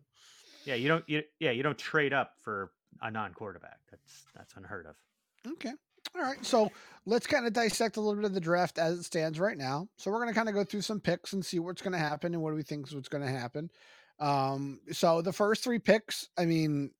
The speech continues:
Speaker 2: it looks like, you know, so your first three picks are Jacksonville, the Jets, and forty-niners.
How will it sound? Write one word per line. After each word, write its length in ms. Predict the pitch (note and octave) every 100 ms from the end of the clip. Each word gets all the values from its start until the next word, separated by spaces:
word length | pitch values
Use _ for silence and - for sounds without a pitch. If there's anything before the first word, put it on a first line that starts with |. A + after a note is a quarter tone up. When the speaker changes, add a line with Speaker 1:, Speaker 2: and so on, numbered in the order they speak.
| -
Speaker 2:
it 80 | E3
looks 200 | F3 E3
like, 240 | F3 E3+
you 60 | E3+
know, 240 | C3 B2
so 140 | B2+ C#3+
your 120 | C#3
first 240 | F#3 F#3
three 120 | -
picks 280 | D#3+ E3 -
are 440 | - C#3+ C#3 C3+ C3+ - - _ -
Jacksonville, 720 | E3 F3+ G3+ F#3+ F#3 F#3 F3+
the 120 | C3 C3+
Jets, 500 | D3 D3+ C#3+ - -
and 300 | D3 C#3 C3+
forty-niners. 720 | - C#3+ C3+ B2 A#2 A2 -